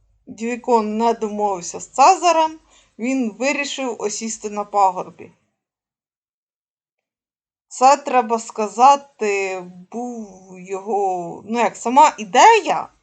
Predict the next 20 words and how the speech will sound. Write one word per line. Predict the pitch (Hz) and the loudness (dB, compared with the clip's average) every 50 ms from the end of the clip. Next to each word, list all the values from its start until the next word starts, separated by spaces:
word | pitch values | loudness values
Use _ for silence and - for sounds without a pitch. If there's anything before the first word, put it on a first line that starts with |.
| _ _ _ _ _ _ _ _ _ _ _ _ _ _ _ _ _ _ _ _ _ | _ _ _ _ _ _ _ _ _ _ _ _ _ _ _ _ _ _ _ _ _
взагалі-то | 208 196 202 202 220 269 349 349 359 | -18 -12 -8 -6 -6 -4 -4 -6 -6
хороша. | 320 - 285 294 285 254 - - - - - - _ _ _ _ _ _ _ _ _ _ _ _ _ _ _ _ _ _ _ _ _ _ _ _ _ _ _ _ _ | -6 -4 -2 0 2 2 0 0 -4 -10 -18 -20 _ _ _ _ _ _ _ _ _ _ _ _ _ _ _ _ _ _ _ _ _ _ _ _ _ _ _ _ _
І | - 226 240 240 233 | -8 -6 -4 -2 -2
гельвети | 226 208 220 220 226 233 262 277 - - - 277 269 226 | -2 -2 -2 0 4 6 8 8 8 6 0 -10 -12 -12
цю | - - 269 262 277 | -12 -12 -12 -12 -12
всю | 269 269 - 254 240 | -12 -12 -12 -10 -10
історію | 226 226 - - 254 262 262 247 240 233 | -10 -10 -8 -6 -6 -4 -4 -4 -6 -6
ще | 226 - - 240 | -6 -6 -2 0
обіграють. | 226 233 226 214 226 240 214 220 220 226 208 190 185 175 170 - | 0 0 0 -2 -6 -6 -2 2 4 6 6 6 6 2 -2 -8
Вони | 196 208 214 233 247 | -10 -8 -6 -6 -6
все | 247 247 - 262 254 | -6 -4 -4 -4 -4
ж | 254 - | -4 -8
таки | 240 226 247 | -16 -16 -16
професійні | 226 - 226 226 226 233 233 226 - 247 247 240 233 226 | -12 -12 -12 -12 -10 -12 -12 -10 -8 -8 -6 -6 -6 -6
грабіжники, | 214 208 202 220 214 214 247 269 285 262 233 226 202 - - 185 | -6 -4 -6 -6 -6 -6 -8 -10 -10 -8 -8 -8 -8 -8 -10 -12
якщо | 175 175 - - - - | -12 -12 -14 -18 -18 -16
можна | 160 175 170 165 170 - - - - | -14 -14 -14 -14 -14 -16 -18 -20 -20
так | - - 104 - _ | -18 -18 -20 -20 _
сказати. | _ _ _ - - - - 98 - - _ _ _ _ _ _ _ _ _ _ _ _ _ _ _ _ _ _ _ _ _ - | _ _ _ -20 -18 -16 -16 -16 -18 -18 _ _ _ _ _ _ _ _ _ _ _ _ _ _ _ _ _ _ _ _ _ -20
Вони | 180 190 190 214 214 226 240 254 285 294 294 285 285 277 269 254 | -12 -8 -4 -4 -2 -2 -2 -2 -2 -2 -2 -2 -2 -4 -4 -6